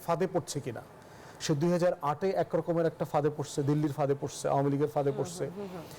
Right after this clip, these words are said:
Speaker 1: সে দুই হাজার চোদ্দোতে একটা ফাঁদে পড়ছে, একতরফা নির্বাচন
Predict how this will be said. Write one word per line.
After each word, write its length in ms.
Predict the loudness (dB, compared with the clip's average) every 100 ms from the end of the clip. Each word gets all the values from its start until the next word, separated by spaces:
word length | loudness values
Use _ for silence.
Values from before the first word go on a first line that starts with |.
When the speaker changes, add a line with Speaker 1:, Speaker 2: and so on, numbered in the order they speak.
| -16 -6
Speaker 1:
সে 280 | 0 2 2
দুই 140 | 2
হাজার 180 | 4 2 2
চোদ্দোতে 540 | 0 2 2 2 4 2
একটা 240 | 0 -4
ফাঁদে 300 | 0 2 2 0
পড়ছে, 320 | -2 0 0
একতরফা 480 | 0 0 0 2 2
নির্বাচন 440 | 2 2 2 -2